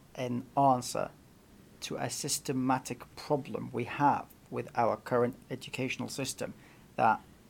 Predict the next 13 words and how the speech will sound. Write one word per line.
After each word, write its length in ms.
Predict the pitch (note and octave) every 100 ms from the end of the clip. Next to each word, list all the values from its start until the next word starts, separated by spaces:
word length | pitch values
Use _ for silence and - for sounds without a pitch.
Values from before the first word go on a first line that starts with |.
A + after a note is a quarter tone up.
| -
students 760 | - - - D#3+ C#3+ C3 - -
are 220 | C3+ A#2+ A#2+
being, 380 | C3+ B2 A#2+ A#2+ - - - - - - - -
are 140 | C3+ C#3
in 160 | E3+
there 260 | B2+ G#2 A2+ - - - - -
getting 280 | C3 C3+
educated 560 | C#3+ C3+ C3 A#2+ A#2+ A#2
for 200 | - C3+
the 100 | C3
sake 480 | - - D#3 C#3+ C#3
of 100 | B2+
education 840 | B2 B2 - C#3+ C3+ - A2+ -